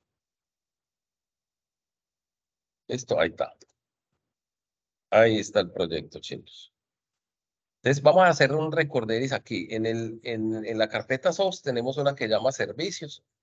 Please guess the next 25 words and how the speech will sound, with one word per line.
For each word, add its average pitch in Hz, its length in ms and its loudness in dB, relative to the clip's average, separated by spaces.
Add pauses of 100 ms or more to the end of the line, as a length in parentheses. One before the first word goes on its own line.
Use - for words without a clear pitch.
(340)
Y 123 80 -2
en 110 100 0
esa 117 200 -2
que 143 120 -2
llama 117 240 2
servicios, 139 540 -4
nosotros 117 320 -2
ya 123 80 2
habíamos 117 380 -2
hecho - 200 -10
por 107 160 -2
allá 90 200 2
dos 110 200 -2
métodos 113 420 -4
adicionales. 85 720 -6 (2250)
Aquí - 340 -6
justo 143 400 -4
donde 113 220 0
dice 98 280 -8
agregar 107 500 2
servicio, 147 500 -6
métodos 123 380 -2
de 113 100 -6
servicio 110 440 -6
aquí. - 320 -12